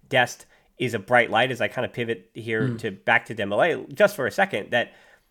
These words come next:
Speaker 1: he's been so important that <sighs> I don't know how they're gonna do this, but I know that this, the club and Dembele's grouping are kind of going back and forth a little bit. And, you know, it,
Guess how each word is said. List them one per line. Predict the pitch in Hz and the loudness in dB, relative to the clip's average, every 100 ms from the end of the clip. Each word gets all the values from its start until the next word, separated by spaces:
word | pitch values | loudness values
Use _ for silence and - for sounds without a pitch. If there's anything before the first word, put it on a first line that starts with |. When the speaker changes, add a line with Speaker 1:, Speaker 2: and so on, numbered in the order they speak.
| _ _ | _ _
Speaker 1:
he's | - 240 214 | -4 -4 0
been | 196 | -2
so | - 156 | 2 2
important | 139 - 156 139 120 113 | 2 0 0 0 -4 -2
that | 110 - _ _ _ _ | -2 -4 _ _ _ _
<sighs> | - - - _ _ - | -14 -12 -18 _ _ 0
I | 147 | 4
don't | 202 214 | 6 6
know | 165 | 4
how | 139 139 | 4 2
they're | 139 | 2
gonna | 131 127 110 | 0 -2 -2
do | 104 | -2
this, | 107 110 - - | -4 -4 -8 -8
but | - 117 | -2 0
I | 113 | 0
know | 117 131 | 0 0
that | 127 113 - | 0 -4 -6
this, | 120 127 127 - _ _ _ _ - | -10 -8 -8 -14 _ _ _ _ -12
the | 117 | -10
club | - 147 143 135 - | 0 4 4 2 -6
and | 117 107 | -6 -2
Dembele's | 120 120 120 113 110 | 0 2 2 -2 -4
grouping | - - 117 123 110 104 104 104 _ _ _ - | -14 -12 -6 -4 -2 -2 -4 -8 _ _ _ 2
are | 120 117 113 107 - _ | 4 4 4 0 -4 _
kind | - - 135 160 | -16 -2 0 0
of | |
going | 139 143 131 | 0 -2 0
back | 127 139 | 0 0
and | 131 | -4
forth | 113 127 120 | -8 -8 -6
a | |
little | 107 117 127 | -8 -6 -2
bit. | 151 147 - _ _ _ | 0 0 -4 _ _ _
And, | 127 127 127 - - | 0 2 0 -2 -10
you | 131 | -6
know, | 135 127 - | -4 -4 -4
it, | 143 139 | -6 -6